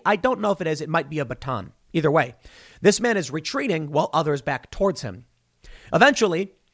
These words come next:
they get, they, they back up and there's a police vehicle. The police get out and yell, "Drop the bat." One cop draws his gun.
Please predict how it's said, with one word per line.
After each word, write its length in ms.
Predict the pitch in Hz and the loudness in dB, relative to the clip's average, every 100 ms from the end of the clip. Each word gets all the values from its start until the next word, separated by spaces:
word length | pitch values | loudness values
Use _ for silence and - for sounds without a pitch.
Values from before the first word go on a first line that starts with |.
| - - - | -20 -12 0
they 160 | 180 | 2
get, 360 | 160 196 202 - | 4 0 0 -2
they, 120 | 170 | -4
they 240 | 117 156 175 | -2 -4 0
back 300 | 160 190 156 | 0 0 -2
up 160 | 151 | -4
and 100 | 127 | -6
there's 140 | 123 139 | -4 -4
a 40 | |
police 380 | - 185 269 - | -2 0 -2 -4
vehicle. 360 | 113 - 90 _ _ _ _ - | -10 -12 -16 _ _ _ _ -10
The 80 | 120 | -6
police 320 | 143 208 - | 0 2 2
get 140 | 220 | 2
out 160 | 190 180 | 2 0
and 80 | 147 | 2
yell, 160 | 190 | 2
"Drop 260 | 143 190 175 | 2 -2 -2
the 80 | 147 | -4
bat." 300 | 233 151 - _ _ _ - | -2 -2 -6 _ _ _ -2
One 220 | 175 226 | 0 2
cop 260 | 190 170 151 | 0 0 2
draws 240 | 156 156 | 2 2
his 140 | 143 | -2
gun. 280 | 131 - 110 | -2 -4 -6